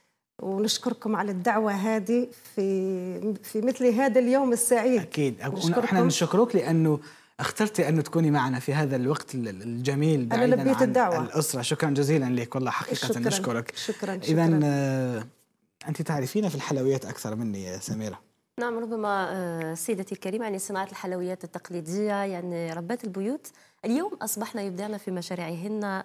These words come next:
Speaker 3: الخاصة. يعني حدثينا عن تجربتك أنت مع الحلويات التقليدية.
Speaker 1: تجربتي أنا كانت، آه، تجربة يعني، <laughs> آه، تجربة عفوية. ما كنتش ناوية كاع ن-، ندير الحلويات هادو،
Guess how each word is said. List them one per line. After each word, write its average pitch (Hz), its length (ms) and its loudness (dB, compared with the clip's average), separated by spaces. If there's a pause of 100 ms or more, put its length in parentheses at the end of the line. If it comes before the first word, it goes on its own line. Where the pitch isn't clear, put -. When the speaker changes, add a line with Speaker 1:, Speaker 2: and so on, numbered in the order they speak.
Speaker 3:
الخاصة. 175 640 -10 (880)
يعني 269 120 -4
حدثينا 262 440 -6
عن 202 120 -4
تجربتك 190 500 -8
أنت 180 200 -8
مع 160 500 -10 (120)
الحلويات 170 520 -12
التقليدية. 170 600 -14 (220)
Speaker 1:
تجربتي 285 500 0
أنا 277 140 2
كانت، 240 500 0
آه، 220 200 2
تجربة 214 500 0
يعني، 190 560 0
<laughs> - 1120 -8
آه، 92 500 -4 (640)
تجربة 269 440 0 (520)
عفوية. 220 680 0 (440)
ما 208 80 -6
كنتش - 360 -4
ناوية 202 340 0
كاع 208 240 -6
ن-، 175 500 -4
ندير 175 200 -6
الحلويات 180 680 -4
هادو، 185 380 -6